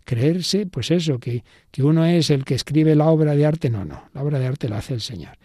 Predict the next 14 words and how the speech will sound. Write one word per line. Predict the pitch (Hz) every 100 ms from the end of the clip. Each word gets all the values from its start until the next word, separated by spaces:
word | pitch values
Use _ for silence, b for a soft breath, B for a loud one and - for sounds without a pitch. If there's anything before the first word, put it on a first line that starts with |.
| b b
Tú | _ 151
eres | 151 -
un | 165 151
lapicerito. | 120 117 - - - - - B B B B
Entonces, | - 190 170
una | 214
persona | 185 151 180 190 -
humilde, | 143 165 135 95 90 - _
con | - 156 147
conciencia | 151 139 - 180 175 160 147
de | 139
ser | - 175 - -
eso, | 185 - - _
instrumento | 170 160 143 - - 131 135 165 123 107 -